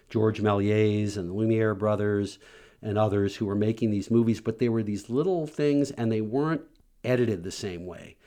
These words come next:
The, the, The Great Train Robbery is the first movie that you, goes back and forth between different locations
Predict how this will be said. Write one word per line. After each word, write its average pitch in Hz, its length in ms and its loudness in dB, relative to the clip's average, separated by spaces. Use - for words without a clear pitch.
The, 104 320 -2
the, 104 260 -2
The 107 120 -8
Great 127 320 4
Train 143 240 2
Robbery 107 260 0
is 95 80 -4
the 95 100 -6
first 165 380 -4
movie 123 240 4
that 107 220 -2
you, 117 160 -2
goes 110 280 -2
back 107 380 -2
and 113 100 -4
forth 107 380 -6
between 98 360 -8
different - 300 -8
locations 107 1000 -4